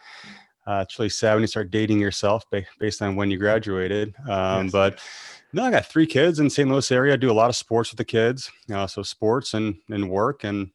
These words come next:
Speaker 1: and, and to get, get on the road every once in a while and, and meet people like yourself. Uh, professionally, I, I teach for the Diplomate in Orthopedics program, which is
Speaker 2: Mm.
Speaker 1: awesome. Um, I absolutely love teaching. I wish there was,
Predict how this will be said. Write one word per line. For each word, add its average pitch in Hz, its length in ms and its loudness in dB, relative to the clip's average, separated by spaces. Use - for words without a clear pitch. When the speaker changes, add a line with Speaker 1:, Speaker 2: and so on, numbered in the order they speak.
Speaker 1:
and, 101 260 -8
and 110 140 -8
to 104 60 -14
get, 110 240 -10
get 127 120 -2
on 127 60 0
the 107 80 0
road 131 180 2
every 104 140 -4
once 98 220 -8
in 98 60 -6
a 95 40 -4
while 101 380 -2
and, 95 180 -6
and 95 160 -8
meet 104 180 -6
people 107 240 -10
like 98 160 -4
yourself. 98 460 -2
Uh, 113 220 6
professionally, 151 720 2
I, 113 220 0
I - 20 -2
teach 131 260 -4
for - 120 -6
the 107 40 2
Diplomate 117 380 -4
in 117 100 -6
Orthopedics 110 480 -6
program, 101 460 -4
which 98 240 -8
is 98 500 -6
Speaker 2:
Mm. - 40 -20
Speaker 1:
awesome. 113 560 -2
Um, 95 220 -6
I 92 240 -2
absolutely 107 960 -2
love 104 580 0
teaching. 110 380 -6
I 104 80 -2
wish 139 180 -2
there 196 140 -2
was, 104 320 0